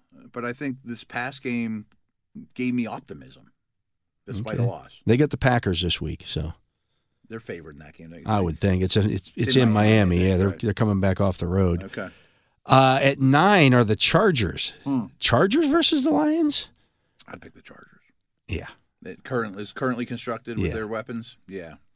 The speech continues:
Speaker 1: Quarterback advantage.
Speaker 2: That's holding steady for them.
Speaker 1: Okay.
Speaker 2: Um, they have le-, remaining on the schedule,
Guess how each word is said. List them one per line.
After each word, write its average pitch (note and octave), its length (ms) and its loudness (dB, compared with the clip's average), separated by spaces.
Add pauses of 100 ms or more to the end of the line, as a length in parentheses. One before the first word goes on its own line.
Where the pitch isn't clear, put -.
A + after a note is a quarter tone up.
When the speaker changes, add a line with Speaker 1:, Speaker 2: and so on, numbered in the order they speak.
(280)
Speaker 1:
Quarterback G2+ 360 -12
advantage. G2 460 -14
Speaker 2:
That's D3+ 160 0
holding E3+ 280 4
steady B2 440 4
for F#2 160 -6
them. F#2 360 -4 (260)
Speaker 1:
Okay. A2 220 -10 (1300)
Speaker 2:
Um, A#2+ 760 4 (220)
they B2 220 0
have C3 320 2
le-, A2+ 200 -2
remaining C3+ 440 4
on B2+ 140 4
the A2+ 60 2
schedule, E2 560 -2